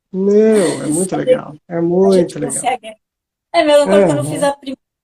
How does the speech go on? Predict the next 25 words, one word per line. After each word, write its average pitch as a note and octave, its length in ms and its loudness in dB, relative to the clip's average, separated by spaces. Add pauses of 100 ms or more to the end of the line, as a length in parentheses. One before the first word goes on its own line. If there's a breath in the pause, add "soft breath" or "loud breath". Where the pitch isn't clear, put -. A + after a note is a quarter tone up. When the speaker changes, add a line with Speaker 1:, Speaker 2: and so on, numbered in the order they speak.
(420)
Speaker 2:
quando A3+ 140 -2
eu A#3+ 60 -2
fiz A#3 200 -4
a B3 60 4
primeira A#3 360 0
ali A3+ 120 -6
em A3+ 60 -6
Piracite, A#3 640 -4
que - 80 -20
foi G#3 240 -8 (160)
os G3 140 -16
vinte G3+ 280 -16
e A#3 40 -8
um, E4 260 -2 (720)
nossa, C#4+ 400 -2
quando C4 200 -8
eu C4 60 0
cheguei, B3 540 -2
ai, A#3 340 -10 (400)
muita B3+ 340 0
emoção G3 400 -4
mesmo. - 280 -18 (580)
Jesus. B3+ 400 -6
Speaker 1:
Não D3+ 180 -2
é? A#3 340 0